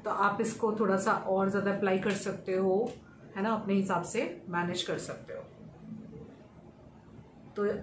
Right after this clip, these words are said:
आजकल मैं ज़्यादातर जब भी घर में होती हूँ तो आप मेरे को यही lip color में देखते होंगे, और आईब्रो define मेरा ज़्यादातर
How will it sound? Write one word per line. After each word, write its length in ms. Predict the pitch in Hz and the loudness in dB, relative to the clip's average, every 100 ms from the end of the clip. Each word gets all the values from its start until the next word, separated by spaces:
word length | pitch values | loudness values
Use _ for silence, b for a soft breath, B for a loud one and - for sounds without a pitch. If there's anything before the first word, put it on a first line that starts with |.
| 202 | 0
आजकल 440 | 196 196 233 226 | 0 2 4 4
मैं 220 | 220 220 | 6 4
ज़्यादातर 520 | 214 185 180 214 226 208 | 4 4 4 4 4 2
जब 240 | 220 175 208 | 0 0 0
भी 120 | 233 | 2
घर 200 | 214 175 | 4 4
में 100 | 190 | 4
होती 280 | 202 175 190 | 4 4 2
हूँ 180 | 254 277 | 2 4
तो 60 | |
आप 260 | 220 185 196 | 6 6 4
मेरे 140 | 185 | 2
को 100 | 185 | 2
यही 260 | 190 180 196 | 2 4 4
lip 220 | 233 233 | 4 4
color 220 | 220 220 208 | 4 4 4
में 120 | 202 | 2
देखते 280 | 190 175 185 | 0 0 0
होंगे, 380 | 185 170 208 - B B B B - | 0 0 -2 -4 B B B B -6
और 140 | 170 | -4
आईब्रो 420 | 165 190 196 196 247 | 0 2 2 4 6
define 440 | 226 214 196 185 | 4 4 2 2
मेरा 180 | 180 175 | 2 2
ज़्यादातर 560 | 180 170 160 160 214 | 4 2 2 2 0